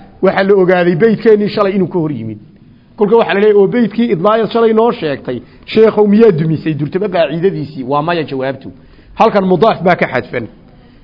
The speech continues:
Wajadtahu, waxaad ogaanaysaa ushtuqa kii oo laga ishtiqaaqday min al-afcaal, min masdari al-afcaal. Waa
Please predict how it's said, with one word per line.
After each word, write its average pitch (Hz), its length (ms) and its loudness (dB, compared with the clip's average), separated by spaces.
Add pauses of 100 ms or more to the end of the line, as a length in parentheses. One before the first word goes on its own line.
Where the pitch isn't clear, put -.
(160)
Wajadtahu, 196 640 4
waxaad 196 280 0
ogaanaysaa 196 580 0
ushtuqa 208 420 -2
kii 220 200 -4
oo 208 80 4
laga 185 220 2
ishtiqaaqday 139 720 -4 (420)
min 170 180 0
al-afcaal, 202 520 -2
min 180 200 0
masdari 170 420 0
al-afcaal. 147 500 -4 (560)
Waa 165 160 0